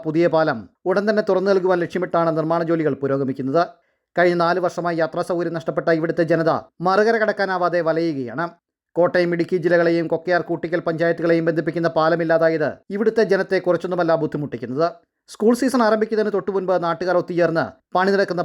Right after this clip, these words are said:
പാലം തുറന്നു നൽകാനുള്ള നീക്കവുമായി രംഗത്ത് വന്നിരുന്നു. എന്നാൽ കരാറുകാരൻ ഇടപെട്ട് പാലത്തിന്റെ നിർമ്മാണ ജോലി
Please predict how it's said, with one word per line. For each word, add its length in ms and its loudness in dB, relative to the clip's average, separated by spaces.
പാലം 240 2
തുറന്നു 200 -2
നൽകാനുള്ള 420 -2
നീക്കവുമായി 420 0
രംഗത്ത് 300 -2
വന്നിരുന്നു. 320 -4
എന്നാൽ 240 2
കരാറുകാരൻ 480 2
ഇടപെട്ട് 260 -2
പാലത്തിന്റെ 340 -4
നിർമ്മാണ 320 -2
ജോലി 160 0